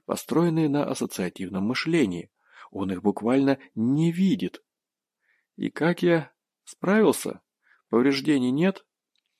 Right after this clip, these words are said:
«Вы справились, а также продемонстрировали недурное образование. Кстати говоря,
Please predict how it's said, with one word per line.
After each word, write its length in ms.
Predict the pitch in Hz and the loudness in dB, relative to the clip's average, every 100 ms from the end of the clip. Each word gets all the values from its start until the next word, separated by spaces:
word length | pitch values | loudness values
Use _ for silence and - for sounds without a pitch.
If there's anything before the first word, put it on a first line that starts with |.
| _ _ - | _ _ -10
«Вы 260 | 104 170 | 2 2
справились, 760 | 202 - 202 208 98 90 - - - - | 2 -4 0 0 0 -2 -6 -16 -20 -10
а 120 | - | -8
также 340 | 95 98 135 95 | -4 -4 -2 -4
продемонстрировали 1000 | - - 185 175 - 147 170 165 170 160 - - | -4 -4 -4 -8 -4 0 2 2 0 -2 -16 -2
недурное 640 | 117 107 104 127 175 170 | 0 2 0 2 2 2
образование. 920 | - 143 143 147 139 123 90 82 - _ _ _ _ - - | 0 2 2 2 0 0 -2 -6 -16 _ _ _ _ -20 -20
Кстати 360 | - 101 92 | -4 -2 -2
говоря, 500 | 92 92 92 120 147 | -4 -2 0 0 0